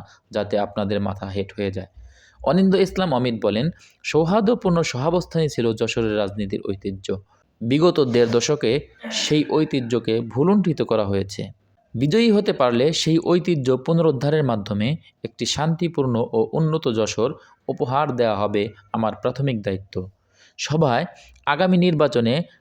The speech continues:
প্রার্থীদের ঝুঁকির বিষয়টি নিয়ে কথা বললেন সাংবাদিকেরা। জবাবে অনিন্দ ইসলাম অমিত বলেন, আমি স্রষ্টায় বিশ্বাস করি। আমি বিশ্বাস করি তিনি যা কপালে লিখবেন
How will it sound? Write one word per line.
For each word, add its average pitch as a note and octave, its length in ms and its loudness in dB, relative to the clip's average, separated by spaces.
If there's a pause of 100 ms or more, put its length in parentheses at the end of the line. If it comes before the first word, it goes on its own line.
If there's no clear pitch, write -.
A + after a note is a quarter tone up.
(160)
প্রার্থীদের E3 520 2
ঝুঁকির D3 360 0
বিষয়টি D#3+ 420 0
নিয়ে C#3 240 2
কথা B2 240 -2
বললেন A#2 380 2 (340)
সাংবাদিকেরা। G2+ 680 -2 (800)
জবাবে C3 400 4 (460)
অনিন্দ G3 320 4
ইসলাম F#3 360 2
অমিত B2+ 220 2
বলেন, G#2+ 340 0 (340)
আমি G#2 300 0
স্রষ্টায় C3+ 400 -2
বিশ্বাস G#2 420 -4
করি। G2 220 -4 (380)
আমি D3+ 180 0
বিশ্বাস C#3+ 400 0
করি B2 200 2 (340)
তিনি C#3+ 140 -2
যা A#2+ 180 0 (100)
কপালে A2+ 300 0
লিখবেন G#2+ 420 -2